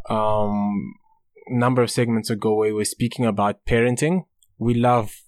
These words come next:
our parents. We appreciate everything they've done for us. Um, and if you're listening and you are a parent, we just wanna know that we know you're trying your best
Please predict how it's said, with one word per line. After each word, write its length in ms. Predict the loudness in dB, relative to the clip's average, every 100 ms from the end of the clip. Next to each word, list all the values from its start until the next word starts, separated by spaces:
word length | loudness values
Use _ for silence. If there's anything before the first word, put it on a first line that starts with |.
| _
our 120 | -8
parents. 680 | -2 0 0 0 -2 -4 -4 -2
We 80 |
appreciate 540 | -2 2 0 2 -2 -4 -2
everything 400 | -2 -2 -2 -2
they've 160 | -2
done 220 | -2 -4 -4
for 160 | -4
us. 360 | -4 -4 -10 -14 -20 -20 -20 -12 -4
Um, 160 | 0
and 100 | 2
if 100 | 2
you're 80 | 2
listening 340 | 0 0 0 2
and 120 | 0
you 80 | 2
are 180 | 2 4
a 60 |
parent, 460 | 4 4 4 2 0
we 80 | -2
just 180 | 0 0
wanna 180 | 2 2
know 280 | 2 2 2
that 220 | 0 -2 -6 _ _ -10
we 460 | -4 0 2 0 0
know 200 | 2 2
you're 160 | 2 0
trying 260 | 0 -2 -2
your 120 | -2
best 420 | -2 -2 -4 -10